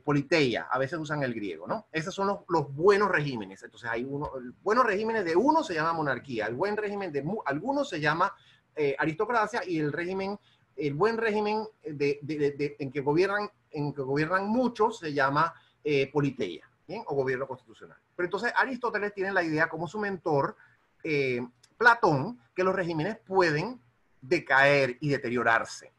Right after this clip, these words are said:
¿Y cuándo se deterioran? Cuando en vez del bien común, lo que se promueve es el interés personal. Y esto es fascinante. Y hace dos mil trescientos años, Aristóteles lo puso por escrito, y yo creo que esto que puso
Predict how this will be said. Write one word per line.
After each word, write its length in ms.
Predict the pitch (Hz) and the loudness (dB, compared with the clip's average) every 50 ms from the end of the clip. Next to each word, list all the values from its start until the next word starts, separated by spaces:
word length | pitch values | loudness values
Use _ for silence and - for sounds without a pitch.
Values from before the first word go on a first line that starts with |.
| _ _ _ _ _ _ _ - | _ _ _ _ _ _ _ -8
¿Y 140 | 180 151 | -8 -8
cuándo 460 | - - 190 226 262 262 254 247 254 - | -8 -2 4 6 6 6 6 4 2 0
se 120 | - 202 | 0 0
deterioran? 600 | 190 180 180 180 190 226 247 202 151 113 101 98 - _ _ - - _ | 0 0 2 0 0 0 0 -2 -2 -2 -4 -8 -12 _ _ -20 -20 _
Cuando 340 | - 185 180 185 185 185 190 | 2 6 6 6 6 6 2
en 180 | 185 185 185 165 | 0 0 0 0
vez 200 | 247 262 277 262 | 2 2 2 2
del 140 | 254 240 214 | 0 -2 -2
bien 280 | 226 247 247 247 247 | -2 -2 -2 -2 -2
común, 560 | - 240 233 240 285 320 294 220 143 104 98 - | -2 -2 0 0 0 0 0 0 0 -2 -4 -4
lo 200 | 139 160 180 175 | 0 2 2 2
que 100 | 180 160 | 2 -2
se 120 | 185 185 | -4 -4
promueve 540 | 151 180 190 202 240 269 247 175 147 131 151 | -2 -2 0 2 4 2 2 2 0 -2 -4
es 100 | 151 - | -6 -6
el 120 | 180 180 170 | -6 -6 -6
interés 420 | 170 165 151 160 147 151 175 170 | -6 -6 -2 -2 -2 -2 -4 -2
personal. 520 | - 185 165 147 143 139 135 131 117 104 101 | -2 -4 -4 -2 -4 -2 0 2 0 0 0
Y 120 | 156 170 | -2 -4
esto 220 | 208 202 - 214 214 | -4 -2 -2 -2 -2
es 100 | 208 208 | -2 -2
fascinante. 840 | - 185 165 143 - 135 135 147 156 139 131 127 110 - _ - - _ _ _ _ _ _ _ _ _ _ | 0 0 0 0 -4 -4 -2 2 2 2 2 2 -2 -8 _ -18 -20 _ _ _ _ _ _ _ _ _ _
Y 80 | - 170 | 0 2
hace 200 | 180 175 - 180 | 2 2 2 2
dos 140 | 180 180 175 | 2 2 2
mil 240 | 202 247 285 269 - | 2 0 -2 -2 -4
trescientos 460 | 226 208 214 233 220 214 220 220 220 | -8 -8 -8 -8 -4 -4 -2 0 2
años, 360 | 208 185 165 156 185 214 - _ _ _ _ _ _ _ _ _ - | 2 2 4 2 0 -2 -6 _ _ _ _ _ _ _ _ _ 0
Aristóteles 460 | 156 170 160 147 233 220 254 233 214 | 0 0 2 0 0 2 2 2 2
lo 100 | 202 156 | 0 -2
puso 220 | 196 208 226 214 | -2 -6 -8 -6
por 140 | 185 185 160 | -6 -6 -6
escrito, 580 | 147 - - 208 202 196 156 - - 139 139 - | -6 -8 -8 -8 -6 -6 -6 -4 -4 -4 -4 -4
y 120 | 170 160 156 | -6 -4 -2
yo 100 | 190 185 | -2 -2
creo 220 | - 214 208 185 | 0 0 -2 -2
que 180 | - 170 151 - - | -2 -6 -10 -6 -6
esto 240 | 208 220 214 214 | -8 -6 -6 -6
que 80 | 180 180 | -6 -6
puso 340 | 170 208 - 208 196 196 | -6 -6 -2 0 0 0